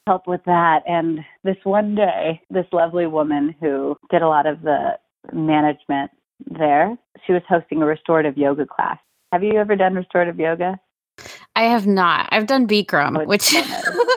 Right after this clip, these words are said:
Speaker 2: actually
Speaker 1: <laughs>
Speaker 2: on,
Speaker 1: Opposite.
Speaker 2: in Hawaii as well. <laughs> Strangely, with
Speaker 1: Oh,
Speaker 2: I, I
Speaker 1: really?
Speaker 2: started with Wayne Dyer in the room. <laughs>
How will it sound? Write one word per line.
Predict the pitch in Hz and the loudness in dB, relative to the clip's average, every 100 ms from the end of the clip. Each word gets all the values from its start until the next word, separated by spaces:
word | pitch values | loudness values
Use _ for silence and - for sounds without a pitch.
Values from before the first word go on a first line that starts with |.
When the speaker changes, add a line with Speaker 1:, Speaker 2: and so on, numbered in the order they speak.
| - | 0
Speaker 2:
actually | 269 - 311 233 | -2 -2 -2 0
Speaker 1:
<laughs> | |
Speaker 2:
on, | - 196 | 0 0
Speaker 1:
Opposite. | 208 226 - | 0 -2 -2
Speaker 2:
in | 285 311 | 0 0
Hawaii | 302 262 240 233 | 0 0 0 0
as | 226 208 | -2 -2
well. | 185 190 262 285 - - - - - | 0 0 0 -2 -4 -12 -10 -4 -2
<laughs> | 640 - _ - 988 | -2 -6 _ -6 -4
Strangely, | 622 285 302 320 339 | -4 0 0 0 -4
with | 320 285 | -2 -2
Speaker 1:
Oh, | 311 370 | -2 0
Speaker 2:
I, | |
I | 269 339 359 | 0 2 2
Speaker 1:
really? | 370 - _ - | 0 -6 _ -4
Speaker 2:
started | 269 269 285 | -2 -2 -4
with | 254 247 _ | -6 -8 _
Wayne | - 220 233 240 | -10 -2 0 0
Dyer | 196 185 208 311 370 | 2 2 4 2 0
in | 359 359 | -2 -2
the | 359 | -2
room. | 370 381 403 | -2 -2 -2
<laughs> | 453 | -4